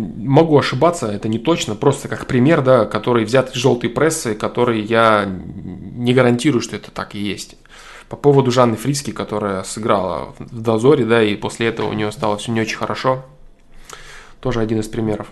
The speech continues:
Выйти из роли, да, да, да, да. Мало уметь войти в роль, нужно уме-, иметь еще и выйти. Огромное количество психологов работает на это, м, с этим вопросом.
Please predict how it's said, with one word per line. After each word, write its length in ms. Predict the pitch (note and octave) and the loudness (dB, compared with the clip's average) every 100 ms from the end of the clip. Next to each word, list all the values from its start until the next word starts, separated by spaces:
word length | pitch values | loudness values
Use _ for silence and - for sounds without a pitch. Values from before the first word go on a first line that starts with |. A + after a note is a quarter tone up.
| - - - - - - - - | -20 -20 -20 -20 -20 -20 -20 -6
Выйти 300 | B2+ D#3+ D#3 | 2 2 2
из 100 | A#2+ | 2
роли, 200 | B2 G2+ | 2 2
да, 300 | A2+ D#3 G2+ | 2 2 2
да, 160 | A2 B2 | 0 0
да, 120 | A#2 | 0
да. 120 | G#2+ G2+ | -2 0
Мало 240 | C3+ C#3+ | 4 4
уметь 200 | C#3 C3 | 2 2
войти 280 | B2 B2+ D#3+ | 0 0 0
в 40 | |
роль, 120 | B2+ | 2
нужно 240 | A2+ B2 A#2+ | 2 2 0
уме-, 240 | A#2 A#2+ | 0 -2
иметь 180 | A#2+ A#2+ | -4 -4
еще 140 | - | 0
и 20 | A#2+ | 0
выйти. 240 | A#2+ A2 | 0 0
Огромное 320 | A2 E3 D#3 | 0 2 2
количество 320 | C3+ C#3+ - | 2 -2 -4
психологов 540 | - - - C#3+ A#2+ A2+ | -6 -4 2 2 2 -2
работает 400 | A#2 A#2 A2+ G#2+ | -2 -2 -4 -4
на 60 | |
это, 180 | G#2 G#2 | -6 -6
м, 560 | - - - E2+ E2 - - | -14 -14 -14 -14 -14 -16 -10
с 80 | |
этим 200 | - - | -10 -6
вопросом. 440 | A2 A2+ A2+ - | -6 -4 -6 -8